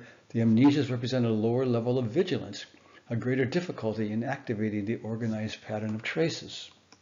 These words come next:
Now, an interesting phenomenon, however, for events immediately preceding the blow may be lost permanently. For example, the motorist remembers approaching the crossroads of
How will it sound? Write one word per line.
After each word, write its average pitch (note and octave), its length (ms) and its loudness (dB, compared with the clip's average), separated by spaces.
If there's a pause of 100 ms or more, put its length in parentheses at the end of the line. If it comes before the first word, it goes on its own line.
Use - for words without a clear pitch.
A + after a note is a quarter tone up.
(1800)
Now, A2 340 4
an A#2 120 8
interesting A2+ 680 2 (180)
phenomenon, C3+ 500 2
however, G2+ 460 0 (1120)
for A2+ 360 0 (120)
events B2 440 4
immediately B2+ 460 4
preceding A#2+ 600 0
the G2+ 80 -6
blow G#2 440 -2 (380)
may A#2 80 0
be A#2+ 140 4
lost A#2 420 0
permanently. A2+ 680 0 (920)
For G#2+ 80 -6
example, A2+ 480 -2 (1200)
the - 60 -4
motorist A2+ 440 2
remembers A#2+ 400 6
approaching D3 480 2
the G#2 60 2
crossroads B2+ 720 2
of A2 180 0